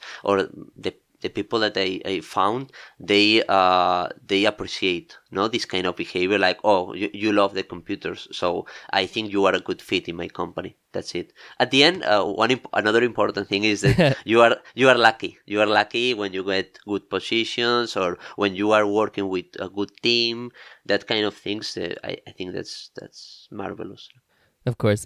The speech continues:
Speaker 2: So actually, so the, the six-month thing, it's, uh, it, it's interesting. So you were talking about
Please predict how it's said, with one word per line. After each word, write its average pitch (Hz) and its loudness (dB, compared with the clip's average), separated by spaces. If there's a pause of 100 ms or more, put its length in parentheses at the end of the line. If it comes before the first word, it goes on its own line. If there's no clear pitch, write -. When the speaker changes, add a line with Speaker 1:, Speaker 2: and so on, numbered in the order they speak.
Speaker 2:
So - 2
actually, 156 2 (260)
so 117 4
the, 107 0
the 110 -4
six-month 113 0
thing, 98 -2 (380)
it's, - -2
uh, 104 2 (600)
it, 131 2
it's 127 2
interesting. 117 2
So 110 -2
you 113 2
were 110 2
talking 107 -2
about 101 0